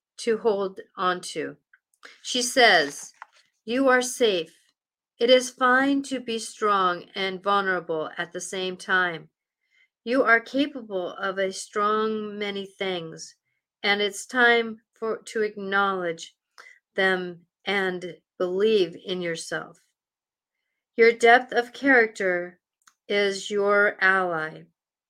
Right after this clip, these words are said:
Your ability to trans-, tr-, tendency are your anchors. Your ability and tendency is your anchors.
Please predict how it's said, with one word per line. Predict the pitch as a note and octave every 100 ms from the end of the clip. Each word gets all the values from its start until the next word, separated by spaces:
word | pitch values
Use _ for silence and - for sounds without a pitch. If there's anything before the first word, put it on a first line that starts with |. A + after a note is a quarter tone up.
| _ _ _ _ _
Your | A3+ A3+ G#3+ -
ability | G3+ A#3+ A#3+ B3+ B3 A#3 A3+ _ -
to | A#3+ A3+ A3 G#3+ G#3+
trans-, | - A3+ G#3 G#3 - _ _ _ _ _ _ _ _ _
tr-, | - - - _ _ _ _ _ _ _ _ _ _ _ _ _
tendency | - A3+ A3+ A#3+ A#3+ - A#3+ A#3 A3+ _ _ _ -
are | G3+ G3+ F#3+
your | F#3 F#3+ G3 G3+ G3+ G#3 -
anchors. | F#3+ F#3+ E3 B2+ - - - _ _
Your | F#3 -
ability | F#3+ G3+ G3 A3 C4+ C4+ -
and | G3 F#3+
tendency | - A#3+ G#3+ F#3 - D#3+ C#3+ _ _ _
is | G3+ G3 F#3+
your | F#3+ F#3+ F#3 F3+
anchors. | F3+ F3 F3 D#3+ -